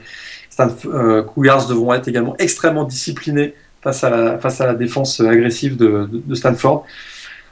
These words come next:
On sait jamais. C'est vrai que s'ils arri-, s'ils arrivent à limiter les, les turnovers, qu'ils arrivent à,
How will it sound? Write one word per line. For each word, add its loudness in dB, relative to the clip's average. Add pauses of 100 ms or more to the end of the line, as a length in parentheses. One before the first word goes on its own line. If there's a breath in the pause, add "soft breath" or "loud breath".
(160 loud breath)
On 2
sait 4
jamais. 4
C'est -6
vrai 2
que -8
s'ils -2
arri-, 2
s'ils -6
arrivent 4
à 4
limiter -2
les, 2
les -4
turnovers, 2
qu'ils -10
arrivent -4
à, -2